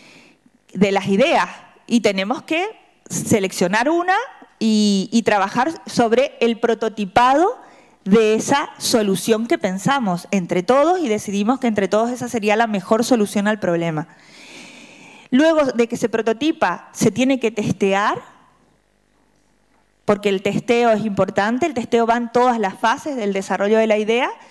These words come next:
y una vez que se testea ese prototipo, se lleva a la implementación. Fíjense en software, en tecnología, yo que vengo de informática,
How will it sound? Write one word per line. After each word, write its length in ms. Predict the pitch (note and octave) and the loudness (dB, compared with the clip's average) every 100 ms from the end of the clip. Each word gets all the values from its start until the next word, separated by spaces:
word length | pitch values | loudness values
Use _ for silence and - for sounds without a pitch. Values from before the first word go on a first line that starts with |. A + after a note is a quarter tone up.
| - - - - - | -20 -20 -20 -20 -4
y 160 | E4 F4 | 0 2
una 200 | G4+ G4 | 2 0
vez 160 | F4 F4 | 0 -2
que 160 | F4 | -6
se 180 | D4+ C#4+ | -4 -2
testea 500 | - A3+ - E4+ C#4+ | -2 -4 0 0 0
ese 200 | A#3+ D#4 | 0 -2
prototipo, 680 | E4 E4+ F4+ F4 E4 E4+ F#4+ | 0 0 0 0 0 0 -2
se 200 | - B3+ | -4 -4
lleva 260 | A#3+ B3+ | 0 0
a 40 | C4 | 0
la 100 | A#3 | -2
implementación. 1080 | A3+ A#3 A3+ A3 G3 F#3+ - F#3+ E3+ F3+ - _ - - | -2 -2 0 0 -2 -4 -4 -4 -4 -4 -10 _ -20 -6
Fíjense 440 | - F#4+ A4 F#4+ G4+ | 0 2 2 2 0
en 100 | F4+ | 0
software, 600 | - F#4+ G#4+ D4 C#4+ F4 | 0 0 0 0 0 -2
en 120 | A#3+ | -4
tecnología, 640 | A#3 A3 G#3+ A3+ F4 E4+ | -2 0 0 2 2 2
yo 160 | C4 A#3 | 2 -2
que 100 | B3 | -2
vengo 240 | A#3+ B3+ | -4 -2
de 60 | B3+ | -2
informática, 840 | A#3+ A3+ G3+ D4 E4 C4 A#3+ C4+ | -2 -2 2 2 2 0 -2 -4